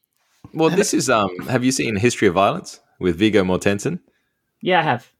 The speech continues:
Speaker 1: That's basically this film.
Speaker 2: It's also, this is also kind of Nobody.
Speaker 1: Yes. Yeah, yeah.
Speaker 2: Or John Wick.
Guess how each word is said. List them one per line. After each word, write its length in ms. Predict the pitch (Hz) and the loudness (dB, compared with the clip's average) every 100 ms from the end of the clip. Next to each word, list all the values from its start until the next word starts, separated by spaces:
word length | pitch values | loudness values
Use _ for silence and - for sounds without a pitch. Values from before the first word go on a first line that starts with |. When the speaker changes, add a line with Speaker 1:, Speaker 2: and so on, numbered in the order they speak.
| _ - | _ -2
Speaker 1:
That's 180 | 120 | -2
basically 400 | - 110 107 95 90 | 0 0 0 -2 -2
this 200 | 80 - | -2 -2
film. 240 | 73 58 - _ _ - | -6 -6 -16 _ _ -6
Speaker 2:
It's 120 | 214 | -2
also, 280 | 254 240 196 | 0 2 0
this 240 | 151 220 | 0 -2
is 80 | 214 | 2
also 240 | 208 196 180 | 0 0 -2
kind 240 | - 175 | 0 0
of 100 | 156 | 0
Nobody. 480 | 156 175 135 113 110 _ _ _ _ _ _ _ _ _ _ | 0 0 0 -2 -8 _ _ _ _ _ _ _ _ _ _
Speaker 1:
Yes. 400 | - 151 - - - - | -2 0 0 -6 -10 0
Yeah, 120 | 151 | 2
yeah. 140 | 131 | 4
Speaker 2:
Or 80 | 123 | 2
John 240 | 202 208 | 2 2
Wick. 360 | 196 180 - - | 2 2 -2 -14